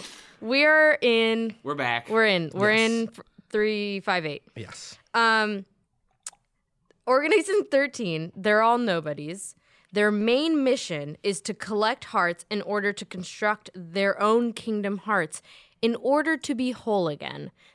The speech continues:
Speaker 1: That is the understanding of the majority of the Organization thirteen members
Speaker 3: Mm-hmm.
Speaker 1: because they are,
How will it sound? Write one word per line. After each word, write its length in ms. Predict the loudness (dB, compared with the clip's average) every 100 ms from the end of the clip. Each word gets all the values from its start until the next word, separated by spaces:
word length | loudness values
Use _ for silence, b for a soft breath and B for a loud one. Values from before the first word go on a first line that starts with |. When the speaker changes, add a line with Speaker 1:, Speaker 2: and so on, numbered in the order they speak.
| b
Speaker 1:
That 220 | 0 2
is 120 | 0
the 140 | -2 -2
understanding 720 | 0 -2 -2 -4 -2 -2 -4
of 140 | -4
the 80 | -2
majority 760 | -2 -2 -2 0 0 -2 -4 -2
of 500 | 0 2 0 -4 -8
the 420 | -6 -4 -4 -4
Organization 640 | -4 -4 -4 -6 -6 -6 -6
thirteen 400 | -6 -6 -8 -6
members 360 | -10 -8 -8
Speaker 3:
Mm-hmm. 100 | -4
Speaker 1:
because 240 | -4 -4 -2
they 160 | -2
are, 260 | 0 -2